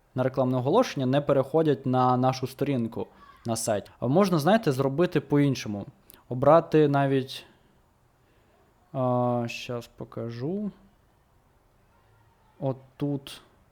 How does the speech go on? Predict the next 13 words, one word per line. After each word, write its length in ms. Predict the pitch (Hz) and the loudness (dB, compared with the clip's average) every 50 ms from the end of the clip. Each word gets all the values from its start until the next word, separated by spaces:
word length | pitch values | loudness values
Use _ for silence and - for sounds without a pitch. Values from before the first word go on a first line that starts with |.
| _ _ _ _ _ - | _ _ _ _ _ -12
а, 80 | 127 123 120 117 117 117 113 117 117 117 113 | -8 -6 -4 -4 -2 -2 -2 -2 -2 -2 -2
не 260 | 120 127 135 139 139 | -2 0 0 0 -2
всі 360 | - - - - - 220 233 | -2 -4 -8 -6 -4 -4 -4
кліки, 560 | 233 - 160 151 143 127 117 - - 110 - - _ _ _ _ _ _ _ _ _ _ _ _ _ _ _ _ _ _ _ _ _ _ _ _ _ _ _ _ _ _ _ _ _ _ _ _ _ _ _ _ | -4 -4 -2 -2 -2 -2 -2 -4 -8 -10 -10 -10 _ _ _ _ _ _ _ _ _ _ _ _ _ _ _ _ _ _ _ _ _ _ _ _ _ _ _ _ _ _ _ _ _ _ _ _ _ _ _ _
а 360 | - 147 143 139 139 143 143 139 | 0 2 4 6 6 6 4 4
лише 440 | 135 135 135 - - 170 165 170 | 2 0 -2 -2 0 0 0 0
кліки 360 | 165 - 151 151 143 - 147 127 | 0 -2 -6 -6 -2 -2 -2 -2
за 100 | 135 135 | -2 -6
посиланням. 760 | - 135 - - 127 123 120 117 107 104 104 101 104 110 123 - _ _ _ _ _ _ _ _ _ _ _ _ _ _ _ _ _ _ _ _ _ _ _ - 147 | -6 -8 -8 -6 -4 -2 -2 -2 -2 -4 -6 -8 -10 -10 -12 -16 _ _ _ _ _ _ _ _ _ _ _ _ _ _ _ _ _ _ _ _ _ _ _ -12 -10
М, 240 | 135 135 131 131 139 | -8 -6 -6 -6 -6
як 140 | 160 156 | -8 -8
там? 300 | - - 165 151 147 135 127 - _ _ _ _ _ _ _ _ _ | -6 -6 -6 -6 -6 -8 -12 -18 _ _ _ _ _ _ _ _ _
Перегляд. 880 | - 135 131 127 131 123 131 127 131 135 131 131 131 131 131 127 127 - | -4 -2 -2 -2 -2 -2 -2 -2 -2 -2 -4 -4 -6 -6 -8 -8 -10 -12